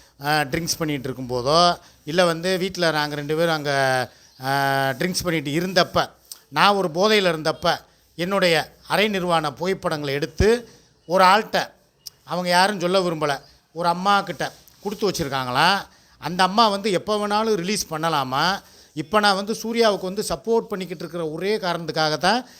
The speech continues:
இப்போ எதையுமே ரிலீஸ் பண்ணாம அந்த அம்மா வந்து, இந்த அம்மா சொல்லி, சூர்யா சொல்லியிருக்காங்களாம், "இப்போதைக்கு அக்கா எதையும் போட்டுறாதீங்க, அது பூரா அப்படி அப்படியே இருக்கட்டும், இவன் என்னை விட்டு என்னைக்கு கலண்டு போறானோ அன்னைக்கு வந்து நான் சொல்லும்போது எல்லாத்தையும் ரிலீஸ் பண்ணுங்க"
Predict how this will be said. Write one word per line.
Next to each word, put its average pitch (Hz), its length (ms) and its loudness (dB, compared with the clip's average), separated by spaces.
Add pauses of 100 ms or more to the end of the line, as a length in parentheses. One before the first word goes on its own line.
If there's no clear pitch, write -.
(120)
இப்போ 156 220 -2
எதையுமே 190 380 2
ரிலீஸ் 185 340 -2
பண்ணாம 165 260 -2
அந்த 170 240 -4
அம்மா 160 220 -4
வந்து, 143 320 -8
இந்த 151 180 -2
அம்மா 180 180 0
சொல்லி, 185 460 -2 (420)
சூர்யா 226 340 2
சொல்லியிருக்காங்களாம், 185 720 0 (300)
"இப்போதைக்கு 196 420 -2
அக்கா 190 320 2
எதையும் 180 320 0
போட்டுறாதீங்க, 175 480 0
அது 175 200 -2
பூரா 175 160 -4
அப்படி 160 200 -4
அப்படியே 165 240 -2
இருக்கட்டும், 165 840 -4 (180)
இவன் 160 200 -2
என்னை 160 220 0
விட்டு 180 280 0
என்னைக்கு 208 280 -2
கலண்டு 202 340 0
போறானோ 170 560 0 (240)
அன்னைக்கு 196 360 -2
வந்து 220 180 -2
நான் 202 200 -2
சொல்லும்போது 214 500 0
எல்லாத்தையும் 185 320 -2
ரிலீஸ் 196 220 -4
பண்ணுங்க" 143 540 -2